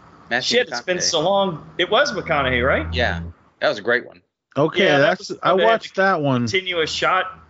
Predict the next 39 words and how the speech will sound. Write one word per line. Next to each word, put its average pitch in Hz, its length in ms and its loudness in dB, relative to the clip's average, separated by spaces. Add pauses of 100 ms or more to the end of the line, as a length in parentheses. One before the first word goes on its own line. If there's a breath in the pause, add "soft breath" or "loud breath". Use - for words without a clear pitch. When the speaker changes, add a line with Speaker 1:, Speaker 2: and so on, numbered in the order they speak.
Speaker 2:
episode 185 600 -2 (380)
where 139 120 0
it - 40 -6
was 113 100 -2
Speaker 1:
Yeah. - 80 2
Speaker 3:
I - 40 4
Speaker 2:
like 175 100 0
a 123 40 -6
Speaker 3:
watched - 80 -8
that 180 160 2
one 165 80 -2
Speaker 2:
fifteen 143 220 2
minute 147 80 4
Speaker 3:
recently. 104 640 -2 (1800)
So - 120 -8
Speaker 2:
I - 140 -2
Speaker 3:
I 139 40 2
don't 160 100 2
Speaker 2:
can't 170 60 0
Speaker 3:
know 185 120 2
Speaker 2:
even 175 60 -4
Speaker 3:
if 196 60 -2
I, 196 40 2
Speaker 2:
remember. 143 240 -4 (800)
Speaker 3:
I 180 80 0
don't 226 160 2
know 269 60 4
Speaker 1:
I 285 40 4
Speaker 3:
if 277 40 2
I - 40 4
Speaker 1:
haven't 269 160 2
seen - 60 -10
Speaker 3:
started 294 320 2
Speaker 1:
it 208 40 -2
Speaker 3:
the 160 80 2
Speaker 1:
since - 80 -8
Speaker 3:
second 107 280 -2
Speaker 1:
then. 95 80 0
Speaker 3:
one. - 1200 -6